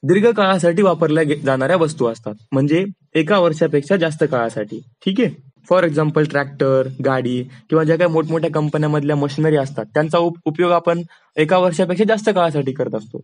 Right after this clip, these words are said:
पण त्या शेवटी काय असतात? अंतिम वस्तूच असतात. त्यामध्ये कुठल्याही प्रकारचं मूल्यवर्धन होत असतं का? तर नाही होत. ओके,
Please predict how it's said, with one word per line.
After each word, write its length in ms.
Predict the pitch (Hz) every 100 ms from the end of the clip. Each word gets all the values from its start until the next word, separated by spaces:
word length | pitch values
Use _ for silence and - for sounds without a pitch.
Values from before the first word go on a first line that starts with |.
| - - _ -
पण 140 | 185
त्या 100 | 196
शेवटी 260 | 190 196 196
काय 220 | 196 202
असतात? 220 | 190 208 226 226
अंतिम 340 | 240 247 226
वस्तूच 260 | 220 220 170
असतात. 260 | 156 151 147 - _
त्यामध्ये 240 | 160 190
कुठल्याही 360 | 185 185 190 196
प्रकारचं 420 | 196 196 185 190
मूल्यवर्धन 440 | 180 185 190 202
होत 160 | 180 185
असतं 240 | 185 -
का? 120 | 180 208 214 _ -
तर 80 | 143
नाही 220 | 151 139
होत. 180 | 113 107 - - _ -
ओके, 220 | 160 233